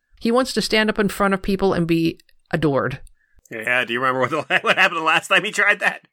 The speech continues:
Speaker 1: Yeah, but this time people are forced to be there. They
Speaker 2: <laughs> They're mandated
Speaker 1: They're
Speaker 2: to be
Speaker 1: mandated.
Speaker 2: there.
Speaker 1: They have to be there.
Speaker 2: <laughs>
Speaker 1: He's actually forcing the issue. It, they're going to Florida now, which I don't know how that's gonna work, but, um, these are the people that, um,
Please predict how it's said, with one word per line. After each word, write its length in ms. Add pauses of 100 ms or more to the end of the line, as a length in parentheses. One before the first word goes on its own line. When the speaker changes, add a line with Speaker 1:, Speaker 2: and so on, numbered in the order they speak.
(260)
Speaker 1:
Yeah, 140
but 140
this 160
time 240
people 240
are 80
forced 360
to 60
be 140
there. 280 (460)
They 140
Speaker 2:
<laughs> 800
They're 180
mandated 540
Speaker 1:
They're 80
Speaker 2:
to 60
be 80
Speaker 1:
mandated. 160
Speaker 2:
there. 340
Speaker 1:
They 100
have 200
to 80
be 140
there. 240 (360)
Speaker 2:
<laughs> 360
Speaker 1:
He's 280
actually 600
forcing 640
the 120
issue. 280
It, 160
they're 140
going 200
to 60
Florida 380
now, 380 (360)
which 240
I 40
don't 120
know 60
how 120
that's 360
gonna 180
work, 260
but, 200 (260)
um, 300
these 320
are 40
the 80
people 340
that, 280
um, 480